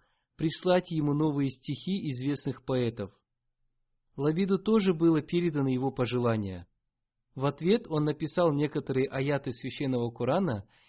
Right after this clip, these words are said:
и отправил их к Хазрату Умару.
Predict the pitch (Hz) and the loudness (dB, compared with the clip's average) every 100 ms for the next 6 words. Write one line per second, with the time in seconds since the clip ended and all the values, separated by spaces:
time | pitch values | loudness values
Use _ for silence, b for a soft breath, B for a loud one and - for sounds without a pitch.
0 | b _ _ _ _ - 156 147 - 180 | b _ _ _ _ -2 2 0 0 2
1 | 160 139 - 190 208 - _ - 147 127 | 2 2 0 -4 -4 -8 _ -6 -4 -2
2 | 135 135 127 123 117 110 101 92 | 0 0 -2 -2 0 0 -2 -10